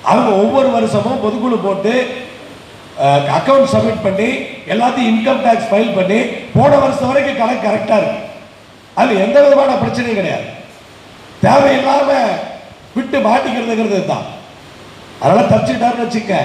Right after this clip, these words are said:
விவாதத்துக்கு வராம தப்பிச்சுட்டாரு, விட்டாச்சு,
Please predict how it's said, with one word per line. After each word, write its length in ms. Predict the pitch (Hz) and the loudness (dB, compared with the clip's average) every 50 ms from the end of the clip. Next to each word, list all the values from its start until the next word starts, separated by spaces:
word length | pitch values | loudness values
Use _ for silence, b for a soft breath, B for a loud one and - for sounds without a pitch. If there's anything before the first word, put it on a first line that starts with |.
| - - - - - - - - - - - - - | -4 -6 -12 -14 -16 -18 -20 -20 -20 -20 -20 -20 -4
விவாதத்துக்கு 440 | 147 190 226 233 226 226 214 190 196 | 0 2 4 4 4 4 2 0 2
வராம 300 | 196 208 214 214 214 208 - - | 2 2 2 2 2 2 2 2
தப்பிச்சுட்டாரு, 420 | - 190 196 202 196 202 202 202 190 | 0 2 0 0 0 0 0 0 0
விட்டாச்சு, 400 | - - - 196 185 - 143 | -2 -2 -4 -4 -4 -6 -6